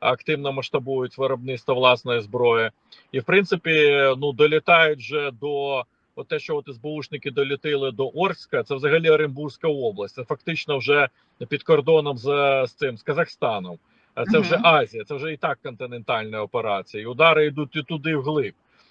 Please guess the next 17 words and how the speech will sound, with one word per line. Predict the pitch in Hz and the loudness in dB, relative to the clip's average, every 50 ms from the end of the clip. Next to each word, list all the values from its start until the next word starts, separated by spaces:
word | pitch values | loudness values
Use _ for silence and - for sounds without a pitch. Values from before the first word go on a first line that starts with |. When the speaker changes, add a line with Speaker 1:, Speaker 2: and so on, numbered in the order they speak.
| _ _ - | _ _ -14
Speaker 1:
І | 127 - | -8 -2
тому, | - 151 170 220 254 214 | -2 0 2 2 0 -2
звичайно, | 190 165 - - 196 208 233 220 208 | -4 -6 -2 0 2 2 2 2 0
що | 180 - - 170 151 143 139 127 104 - _ _ _ _ _ _ _ _ _ _ _ _ _ _ _ _ _ _ _ - 123 - - | -4 -6 -4 -2 -2 0 0 -2 -4 -6 _ _ _ _ _ _ _ _ _ _ _ _ _ _ _ _ _ _ _ -16 -16 -6 -4
починаються | 151 147 - 165 160 160 160 160 160 _ _ _ _ _ _ _ _ _ _ _ _ _ _ _ _ _ _ - 165 165 156 151 147 | -4 -4 -2 -4 -6 -6 -10 -14 -20 _ _ _ _ _ _ _ _ _ _ _ _ _ _ _ _ _ _ -2 0 0 0 0 -4
всі | - - 156 | -8 -8 -12
ці | - - 151 | -10 -8 -10
історії, | 143 - - - 139 - 175 175 156 131 | -10 -8 -8 -6 -6 -4 -4 -4 -4 -6
що | - - 147 139 | -6 -6 -6 -6
давайте, | 120 139 135 151 160 156 - 156 143 131 123 - _ _ _ _ _ | -4 -2 0 0 0 0 0 -2 -4 -4 -6 -10 _ _ _ _ _
нам | - - 139 175 190 | -10 -4 -2 -2 -2
вже | 160 156 165 | -2 -6 -6
передають, | - 180 160 160 151 160 160 170 196 226 226 - | -6 -4 -4 -2 -2 -4 -4 -4 -6 -10 -10 -10
щоб, | - - 180 165 151 | -10 -10 -10 -6 -4
е, | 170 160 156 156 156 151 - | -2 -2 0 0 -2 -2 -4
контролювати | - 165 143 - 160 165 165 170 165 170 160 - 156 | -6 -10 -10 -8 -8 -8 -4 -2 0 0 0 -2 -6
процеси, | - 170 170 - - - 165 127 104 - - 95 | -8 -8 -8 -8 -6 -6 -6 -6 -8 -10 -14 -18